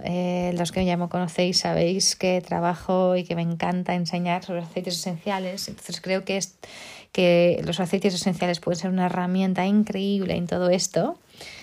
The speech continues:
Eh, entonces, me gustaría sugeriros un par de aceites esenciales para trabajar también esta ley y esta posibilidad, ¿no? Esta,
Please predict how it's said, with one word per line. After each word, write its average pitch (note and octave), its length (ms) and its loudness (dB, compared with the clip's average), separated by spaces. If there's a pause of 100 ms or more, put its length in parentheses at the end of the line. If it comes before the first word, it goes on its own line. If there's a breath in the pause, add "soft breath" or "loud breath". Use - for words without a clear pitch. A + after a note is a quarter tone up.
(360 loud breath)
Eh, F3 560 4
entonces, F3 240 -4
me G3 80 4
gustaría G3+ 340 4
sugeriros F#3 720 0
un F#3 100 -2
par F3 160 0
de F3 100 0
aceites E3+ 360 -2
esenciales E3+ 500 -2
para E3+ 160 0
trabajar E3+ 500 -2
también E3+ 640 -2 (480 loud breath)
esta F3 280 2
ley F#3 600 4
y G3 140 2
esta F3 260 2
posibilidad, E3+ 720 0
¿no? E3 100 -2
Esta, - 220 -4